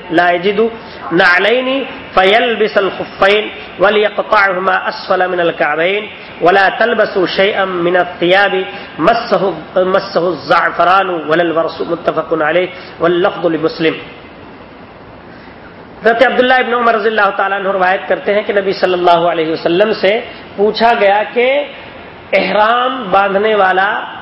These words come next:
یا محرم کیا پہنے، ما یلبس المحرم، محرم کیا پہنے؟ تو اللہ کے رسول صلی اللہ علیہ وسلم نے ان تمام کپڑوں کے بارے میں بتایا جو سب سلے ہوئے ہوتے ہیں۔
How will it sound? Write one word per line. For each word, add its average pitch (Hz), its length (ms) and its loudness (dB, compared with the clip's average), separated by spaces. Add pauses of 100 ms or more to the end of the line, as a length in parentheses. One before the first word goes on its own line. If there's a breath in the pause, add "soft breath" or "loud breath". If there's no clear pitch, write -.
(180)
یا 208 280 4
محرم 196 720 0 (380)
کیا 220 220 4 (140)
پہنے، 165 460 0 (300)
ما 185 280 2
یلبس 175 360 -2
المحرم، 156 480 0 (760)
محرم 202 540 0
کیا 214 140 4 (100)
پہنے؟ 151 220 -4 (1700)
تو 254 80 0
اللہ 254 160 2 (120)
کے 247 60 0
رسول 247 300 0
صلی 226 180 0
اللہ 214 160 4
علیہ 202 200 2
وسلم 208 360 0
نے 269 300 0 (1160)
ان 240 180 2
تمام 262 640 2
کپڑوں 240 320 0
کے 233 140 -2
بارے 214 260 0
میں 214 120 -4
بتایا 202 400 0
جو 214 160 -2
سب 202 180 -4
سلے 180 260 2
ہوئے 156 200 0
ہوتے 143 320 -4
ہیں۔ 123 60 -14